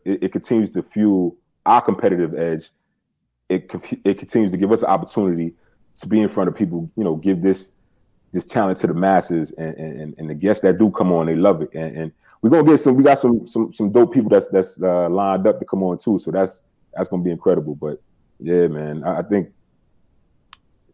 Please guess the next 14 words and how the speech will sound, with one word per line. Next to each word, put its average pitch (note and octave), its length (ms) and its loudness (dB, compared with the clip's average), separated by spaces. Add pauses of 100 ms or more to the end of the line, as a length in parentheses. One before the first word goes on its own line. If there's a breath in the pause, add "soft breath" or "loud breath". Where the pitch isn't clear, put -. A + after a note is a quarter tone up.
the G2 80 -2
transition A2 760 4
is, E2+ 140 0
is, E2+ 200 -4
is E2+ 160 -8
so G2 420 0
amazing, E2 600 -2 (240)
and F2 180 -4
everybody G2+ 520 2
has F#2 320 -2
to E2 100 -10
do D2+ 260 -8
it, - 80 -20 (200)
right? E2 240 -4